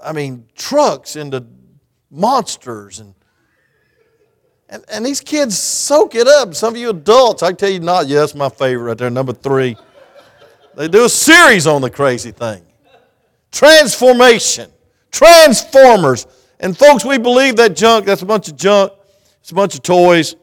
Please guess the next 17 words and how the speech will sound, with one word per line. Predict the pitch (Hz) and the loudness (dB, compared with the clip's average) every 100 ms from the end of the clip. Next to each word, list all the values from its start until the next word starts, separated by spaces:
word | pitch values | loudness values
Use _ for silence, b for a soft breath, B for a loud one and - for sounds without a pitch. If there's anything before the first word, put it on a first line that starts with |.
| _ _ _ _ _ _ | _ _ _ _ _ _
Uh, | 117 127 123 113 | -8 -6 -6 -8
you | - | -8
know, | 151 | -6
it's | 135 170 | -4 -6
immaturity, | 175 139 160 156 147 143 | -6 -6 -4 -2 -2 -4
but, | 117 - _ _ _ _ | -6 -12 _ _ _ _
you | |
know, | 160 | -8
the | 156 | -4
world | 170 190 170 | 0 0 0
cannot | 147 156 160 | -2 -2 -2
bring | 127 147 131 | -4 -4 -4
about | 127 123 | -4 -4
that | 123 120 | -6 -10
kind | - 127 113 | -10 -10 -10
of | 101 _ _ _ _ | -12 _ _ _ _
transformation | - 123 113 117 120 117 - 104 | -10 -10 -10 -10 -8 -8 -10 -18